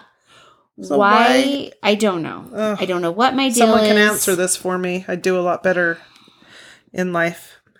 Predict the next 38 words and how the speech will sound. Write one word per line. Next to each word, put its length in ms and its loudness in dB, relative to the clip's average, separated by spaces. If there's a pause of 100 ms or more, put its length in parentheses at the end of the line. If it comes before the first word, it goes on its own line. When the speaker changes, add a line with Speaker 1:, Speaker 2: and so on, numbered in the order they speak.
(120)
Speaker 1:
However. 480 -2 (460)
Speaker 2:
But 520 0 (160)
before 180 2 (100)
Speaker 1:
Okay. 160 4
Speaker 2:
we 60 2
get 200 0
started 400 0
on 80 0
Speaker 1:
That 200 2
little 120 2
Speaker 2:
our, 60 2
Speaker 1:
side 320 2
note. 340 -4 (220)
Speaker 2:
right, 360 -4
today 280 0
is 100 -2
a 60 -8
q 220 -4
and 100 -2
A. 240 0 (220)
Yay! 180 -2
Speaker 1:
Yeah. 800 4 (360)
Speaker 2:
But 120 -6
we 560 -2
need 360 -6
our 240 0
fun 280 -2
fact 480 -2 (100)
before 140 -4
Speaker 1:
Yeah. 220 4
Speaker 2:
we 100 0
jump 320 -6
in. 260 -6
Speaker 1:
Absolutely. 560 0
So 520 2
I've 220 0
been 340 -2
reading 600 -2